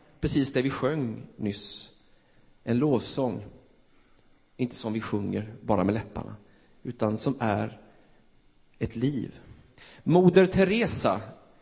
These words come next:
i de här frågorna så känner jag ett visst förtroende för Moder Teresa. Ehm, jag vet inte hur du gör. Så varför inte citera henne? Hon säger så här. Jag hajade till lite grann när jag läste det först. Hon som gjort så mycket gott bland fattiga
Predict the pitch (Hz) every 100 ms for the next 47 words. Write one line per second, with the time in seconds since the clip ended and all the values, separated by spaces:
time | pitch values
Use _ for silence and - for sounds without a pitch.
0 | _ _ _ _ _ 147 170 196 208 196
1 | 139 139 - - 147 147 151 190 - -
2 | 170 151 120 120 117 120 117 117 110 117
3 | 90 - - 120 - - - - - -
4 | 113 113 110 113 101 - - - - 123
5 | 120 117 113 110 110 110 107 113 117 -
6 | - - 156 151 165 156 - 165 185 196
7 | 170 135 113 110 175 - 190 185 147 151
8 | - - - - - - 117 160 180 160
9 | 165 165 139 113 113 113 - 180 - 85
10 | - - - - - - 160 156 151 151
11 | 170 160 151 170 160 - - - 127 120
12 | 139 - 113 104